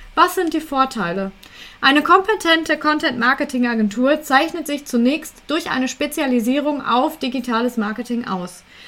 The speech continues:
Sie ist keine Full-Service-Agentur, die vom Branding über Flyer und Broschüren bis hin zu Werbemitteln oder eben auch dann Content-Marketing alles betreut.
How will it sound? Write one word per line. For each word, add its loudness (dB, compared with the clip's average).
Sie 0
ist -2
keine 4
Full-Service-Agentur, 2
die -2
vom 0
Branding 2
über 0
Flyer 2
und -2
Broschüren -2
bis 0
hin -2
zu -4
Werbemitteln 0
oder 6
eben 2
auch 4
dann 0
Content-Marketing 0
alles 0
betreut. -4